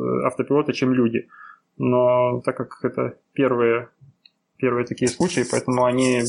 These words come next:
отдельно рассматриваются, и рано или поздно это должно было случиться. Я напомню, что первые женщины, пострадавшие в обычном Д Т П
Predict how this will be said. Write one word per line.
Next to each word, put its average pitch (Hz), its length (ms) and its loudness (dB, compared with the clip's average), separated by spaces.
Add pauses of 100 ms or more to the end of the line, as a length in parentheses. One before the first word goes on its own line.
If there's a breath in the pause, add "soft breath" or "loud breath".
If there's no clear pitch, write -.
(180)
отдельно 131 380 2
рассматриваются, 123 680 -2
и 123 280 -2 (920 loud breath)
рано 151 360 0
или 135 60 -4
поздно 147 180 0
это 127 100 -4
должно 131 220 0
было 127 120 0
случиться. 127 400 -6
Я 139 100 2
напомню, 156 280 0
что - 160 -2
первые 135 640 2 (100)
женщины, 131 400 0
пострадавшие 127 580 0
в 120 440 2 (260 soft breath)
обычном 147 400 0
Д 120 80 0
Т 127 100 -4
П 120 240 2